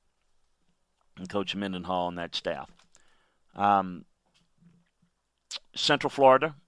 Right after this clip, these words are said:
redshirt junior defensive end, uh, Jalen Pinkney has entered the transfer portal.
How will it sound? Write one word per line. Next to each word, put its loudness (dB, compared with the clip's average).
redshirt 2
junior -2
defensive -4
end, -4
uh, -2
Jalen -4
Pinkney -6
has -8
entered -8
the -8
transfer -6
portal. -6